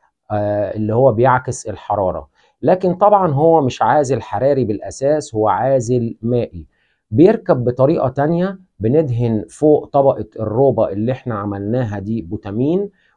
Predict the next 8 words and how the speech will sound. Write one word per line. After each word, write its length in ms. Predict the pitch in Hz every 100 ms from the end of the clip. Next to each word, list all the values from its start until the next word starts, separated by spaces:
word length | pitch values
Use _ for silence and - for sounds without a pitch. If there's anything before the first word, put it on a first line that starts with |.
| -
وبالنار 1600 | 117 147 147 135 92 131 131 123 120 - 110 117 127 120 170 -
والعياذ 500 | 104 98 113 120 107
بالله 520 | 98 98 123 156 170
بالتسخين 1040 | 92 107 - - 98 - - 147 160 127
بنفرد 520 | 104 127 139 127 110 -
اللفائف 600 | 101 98 - 135 139 104 95
بتاعتنا 640 | 95 87 120 143 151 151
بتلتصق 800 | 131 104 98 90 - 139 139 131